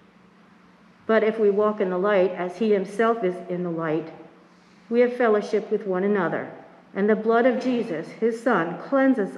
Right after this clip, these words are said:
us from all sin. If we say that we have no sin,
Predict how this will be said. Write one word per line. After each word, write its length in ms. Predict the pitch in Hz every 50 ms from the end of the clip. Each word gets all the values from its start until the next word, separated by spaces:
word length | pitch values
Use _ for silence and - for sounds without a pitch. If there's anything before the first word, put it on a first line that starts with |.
| - -
us 240 | 180 175 180 - -
from 180 | - 185 175
all 180 | 180 185 196 190
sin. 480 | 190 - - 196 170 156 139 - - - - - - - - - _ _ _ _ _ _ _ _ - _ _ _ - - - -
If 160 | 214 220 220 233
we 100 | 233 233
say 300 | 233 - 262 233 226 220
that 120 | 220 208 208
we 100 | 220 208
have 200 | 214 202 196 202
no 140 | 190 190
sin, 640 | 190 190 - - 262 247 254 269 302 - - -